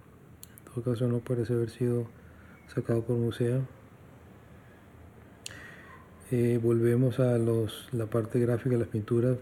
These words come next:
por, por Peter Rodulfo, como debe ser ya, como ya es una costumbre en los discos de Raimundo.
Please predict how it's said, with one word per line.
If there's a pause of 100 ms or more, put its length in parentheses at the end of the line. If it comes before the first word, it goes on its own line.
por, (220)
por
Peter
Rodulfo, (960)
como
debe
ser (760)
ya, (880)
como
ya
es
una
costumbre
en
los
discos
de (500)
Raimundo.